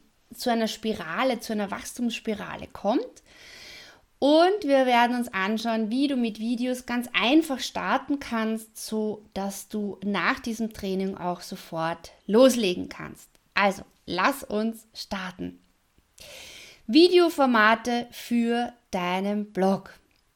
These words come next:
Ich habe dir drei verschiedene Videoformate zusammengestellt. Es gibt natürlich noch viel mehr und deiner Fantasie sollen keine Grenzen gesetzt werden.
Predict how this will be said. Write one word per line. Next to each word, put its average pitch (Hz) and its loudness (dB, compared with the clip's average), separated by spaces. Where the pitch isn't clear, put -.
Ich 233 -2
habe 247 2
dir 285 2
drei 226 2
verschiedene 262 -2
Videoformate 220 0
zusammengestellt. 247 0
Es 214 -8
gibt 311 0
natürlich 233 0
noch 214 0
viel 262 0
mehr 247 0
und 233 -2
deiner 226 2
Fantasie 233 -2
sollen 233 0
keine 269 0
Grenzen 214 -2
gesetzt 208 -8
werden. 180 -2